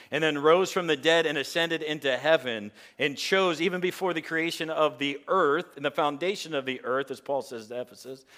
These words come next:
chose to save us from our sin, save us from the wrath of God. That reality should cause affection in our heart. We're not robots.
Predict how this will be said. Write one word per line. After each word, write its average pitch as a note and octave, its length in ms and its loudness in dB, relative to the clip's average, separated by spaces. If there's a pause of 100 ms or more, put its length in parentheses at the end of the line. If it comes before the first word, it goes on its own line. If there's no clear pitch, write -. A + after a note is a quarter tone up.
(220)
chose G3 380 4
to F3 180 0
save G3+ 480 4
us D3 220 6
from G3+ 340 4
our D#3 180 6
sin, C#3+ 380 -4
save G3 380 2
us C#3+ 180 2
from A3 360 2
the F#3+ 100 0
wrath C3 340 2
of G#2+ 180 -10
God. A2+ 300 2 (380)
That G#3 280 8
reality E3+ 680 4
should A#3 560 4
cause G#3 420 6
affection E3+ 720 -2
in G#3+ 240 -2
our E3 320 4
heart. G3 340 2
We're E3+ 100 0
not F#3 320 0
robots. E3 800 0